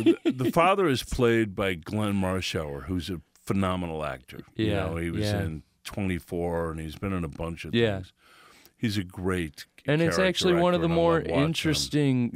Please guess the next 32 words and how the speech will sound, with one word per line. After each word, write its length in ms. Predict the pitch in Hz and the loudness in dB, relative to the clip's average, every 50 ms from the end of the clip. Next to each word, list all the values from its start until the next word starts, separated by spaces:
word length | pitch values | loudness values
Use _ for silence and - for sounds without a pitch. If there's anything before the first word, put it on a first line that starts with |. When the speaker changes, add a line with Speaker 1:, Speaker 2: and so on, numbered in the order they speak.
| 120 | -2
Speaker 2:
despite 480 | 117 120 127 131 - - 160 156 151 139 | -2 -2 0 -2 0 2 2 2 4 2
it 100 | 135 107 | 2 2
being 200 | 135 135 131 120 | 2 4 4 4
a 40 | 113 | 4
bummer, 300 | 101 127 135 139 127 120 | 2 2 2 2 2 2
it's 160 | 113 - - | 2 0 -2
one 140 | 127 135 135 | -2 0 0
of 60 | 131 | 0
the 40 | 127 | 2
more 220 | 127 123 120 120 113 | 2 2 2 2 2
interesting 580 | 117 120 117 - - 110 - - 113 107 104 | 2 0 0 -2 -4 -4 -2 -2 -2 0 2
things 240 | 104 110 101 101 104 | 2 2 2 2 2
in 60 | 104 104 | 0 0
the 0 | |
Speaker 1:
Narratives 240 | 98 90 80 80 92 | 0 0 -2 -2 -2
in 60 | 95 | 0
that 60 | 135 - | 0 0
Speaker 2:
show. 200 | 147 135 110 98 | 0 0 -2 -2
Speaker 1:
thing, 280 | 92 80 76 73 71 73 | -4 -6 -8 -10 -8 -8
yeah. 100 | 87 90 87 - 123 117 107 104 104 - - - _ _ _ - | -4 -2 -2 0 0 0 0 -2 -4 -6 -12 -20 _ _ _ -2
Speaker 2:
Yeah. 60 | 90 | 0
Speaker 1:
Uh, 180 | 90 90 90 87 | 0 0 0 -2
but, 220 | 82 85 117 107 - - - 113 101 | -2 -2 -4 -4 -4 -8 -10 -8 -8
but, 200 | 104 107 107 92 - _ _ _ - | -8 -8 -8 -10 -12 _ _ _ -6
but 160 | 117 107 87 - _ _ _ _ _ _ _ _ _ _ - | -4 -4 -4 -6 _ _ _ _ _ _ _ _ _ _ -8
his 300 | 95 92 107 101 87 - | -6 -4 -2 -2 -2 -4
son 460 | - - 170 170 139 104 87 76 71 _ _ _ _ _ _ _ _ _ _ _ _ _ | -2 0 0 0 0 0 -4 -6 -8 _ _ _ _ _ _ _ _ _ _ _ _ _
is, 100 | - - | -10 -8
like, 120 | 104 87 - | -8 -6 -4
such 400 | - - - - - - - - | -4 -4 -4 -4 -6 -8 -8 -6
an 100 | 104 90 78 | -6 -6 -6
asshole. 680 | 76 73 67 64 - - - - - - - 95 - | -8 -8 -10 -10 -10 -8 -8 -10 -12 -12 -12 -10 -8